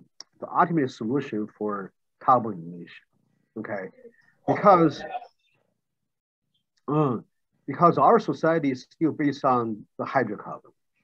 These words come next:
you know, fuel. However, um, there's a lot of renewable energy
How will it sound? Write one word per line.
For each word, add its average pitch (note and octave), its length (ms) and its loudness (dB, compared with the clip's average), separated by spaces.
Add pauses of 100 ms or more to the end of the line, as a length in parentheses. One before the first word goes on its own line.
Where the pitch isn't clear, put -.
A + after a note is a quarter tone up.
(140)
you A2 60 -6
know, F#2+ 100 -10
fuel. E2+ 340 -14 (640)
However, C#3 680 4 (160)
um, B2 380 -4 (120)
there's C#3 380 -2
a C3+ 40 -2
lot E3 260 4
of A#2+ 100 -2
renewable D#3 340 0
energy D3+ 460 -2